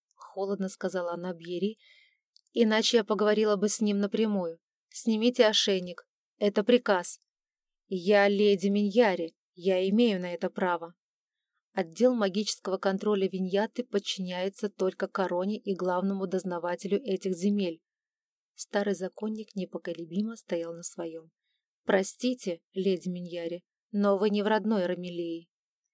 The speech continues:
Сестра упрямо поджала губы. Я ожидала, что бессмысленный спор продолжится, но в Дари вдруг что-то переменилось.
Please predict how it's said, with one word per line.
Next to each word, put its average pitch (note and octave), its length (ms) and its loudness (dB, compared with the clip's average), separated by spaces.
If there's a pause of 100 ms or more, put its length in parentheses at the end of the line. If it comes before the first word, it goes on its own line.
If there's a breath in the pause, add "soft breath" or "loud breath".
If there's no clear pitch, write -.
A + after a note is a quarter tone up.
(360)
Сестра G#3 600 -4
упрямо F3+ 480 -6
поджала F3 440 -4
губы. E3+ 380 -10 (440 soft breath)
Я F#3+ 320 -2
ожидала, G3+ 600 -2
что - 220 -8
бессмысленный F#3 760 -4
спор G#3+ 380 -2
продолжится, G3+ 880 -4 (300 loud breath)
но A#3 280 2
в A#3+ 80 -6
Дари G#3+ 460 0
вдруг F3 360 -8
что-то F3+ 380 -8
переменилось. E3+ 840 -12